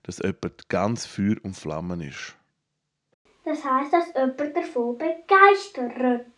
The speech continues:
Speaker 2: ist.
Speaker 1: Genau. Und du hast es selber herausgefunden. Begeistert. Da ist es wieder. Der Geist, der überhaupt kein Gespenst ist.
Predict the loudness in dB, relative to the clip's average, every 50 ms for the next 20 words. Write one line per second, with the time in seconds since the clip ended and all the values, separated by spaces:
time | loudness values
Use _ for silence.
0 | -16 _ -4 -4 -4 -4 -6 -10 -18 -20 -20 _ _ _ _ _ _ -10 -6 -4
1 | 0 2 2 2 2 2 -2 -6 _ _ _ _ _ _ _ -8 -4 2 4 4
2 | 4 4 2 -2 -6 -4 -2 0 0 0 0 -2 -4 -4 -4 -4 -6 -8 -6 -6
3 | -6 -6 -6 -8 -10 -14 -16 _ _ _ _ _ _ _ _ _ 4 4 4 4
4 | 2 0 -6 -10 _ _ _ _ _ _ _ _ _ _ -8 -6 -2 0 0 0
5 | 0 0 -2 -4 -6 -4 -2 0 0 0 -2 -8 _ _ -20 -20 -20 _ _ _
6 | _ _ _ _ _ _ _ _ _ _ _ _ _ _ _ _ 0 4 4 4
7 | 4 2 0 0 0 2 2 0 -2 -2 -6 _ _ _ _ _ _ _ -6 -4
8 | -2 0 2 4 4 6 6 6 4 4 0 -4 -8 -12 -20 _ _ _ _ _
9 | _ _ 0 0 0 0 0 0 0 0 -2 -2 -2 -2 -2 -2 -4 -8 -12 -8
10 | -6 -6 -6 -6 -8 -6 -6 -4 -4 -4 -6 -10 -12 -12 -14 -14 -12 -14 -16 -16
11 | -20